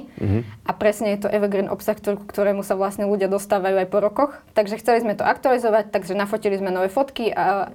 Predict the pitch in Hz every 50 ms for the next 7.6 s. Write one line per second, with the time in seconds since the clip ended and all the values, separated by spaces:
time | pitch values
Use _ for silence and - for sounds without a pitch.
0 | - 196 - - 208 214 - - - 196 196 202 220 226 233 240 220 226 - -
1 | 202 208 196 196 202 185 175 - - - - 262 302 - - - _ - - -
2 | - - - - - - - - 202 196 190 185 185 190 185 208 202 208 190 196
3 | 208 196 202 202 185 175 185 190 190 196 190 196 190 - 196 196 190 185 - -
4 | 175 170 - 196 175 185 180 - 180 170 170 165 165 - - - 185 - - -
5 | _ - 220 208 220 - - 233 247 240 226 202 220 220 202 214 208 190 185 190
6 | - 180 175 185 196 196 202 202 190 208 190 196 - 175 170 165 160 - - 151
7 | 165 175 175 170 170 170 170 151 - - - -